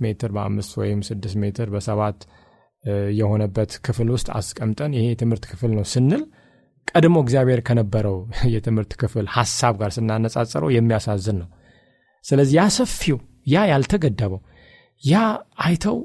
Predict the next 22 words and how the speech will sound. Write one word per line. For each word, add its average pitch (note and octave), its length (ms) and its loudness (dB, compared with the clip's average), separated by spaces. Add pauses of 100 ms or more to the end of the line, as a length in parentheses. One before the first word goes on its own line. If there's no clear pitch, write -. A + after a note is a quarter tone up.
(380)
መርምረው፣ F3 520 4 (640)
እ፣ C#3 80 2 (300)
ተገርመው G3 540 2
ተደመውበት D3+ 720 4 (300)
የማይጨርሱት C3 800 2 (320)
ኤደን G#3 300 2
የትምህርት B2 420 2
ክፍል - 260 -8
ነው። F2 140 -10 (800)
ተፈጥሮ G#3 380 4
ደግሞ F3 220 2
የመማሪያ B2+ 540 4
መጽሐፍ G#2+ 480 -2
ነበረ F#2+ 340 -10
ይላል። F2+ 300 -16 (560)
ማንን B2 320 4
ነው C3 80 4
የሚማሩት? C3 580 2 (120)
ያልወደቁት A2+ 640 -2
ወገ-፣ G#2+ 260 -4
ወገኖቼ A#2 480 2
በደንብ C#3 340 0